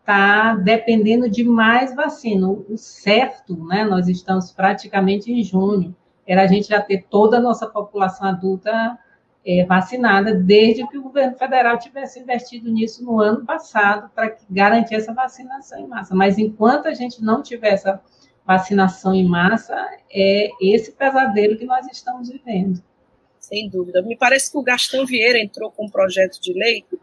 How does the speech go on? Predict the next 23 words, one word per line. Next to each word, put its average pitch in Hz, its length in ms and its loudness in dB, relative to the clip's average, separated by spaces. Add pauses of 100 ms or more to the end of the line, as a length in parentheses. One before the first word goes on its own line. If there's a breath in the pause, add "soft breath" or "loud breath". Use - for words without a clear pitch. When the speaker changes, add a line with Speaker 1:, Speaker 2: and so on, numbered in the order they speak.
(240)
Speaker 2:
pedindo 202 340 -4
a 208 40 2
vacinação 196 640 0
dos 190 140 -8
bancários, 196 840 -4 (120)
mas - 200 -8
até 185 180 -2
agora 196 460 4
é 208 80 4
projeto, 208 680 -2
né? 214 280 -2 (560)
Speaker 1:
Uhum. 202 200 -8
Speaker 2:
É, 180 440 4 (420)
bom, 226 260 4
tem 269 680 0
a 240 80 0
última 254 280 -2
pergunta 240 440 -4
da - 120 -2
Rejane 226 460 -6
Galeno, 254 640 0
né? 247 260 -2
Ah, 196 440 -2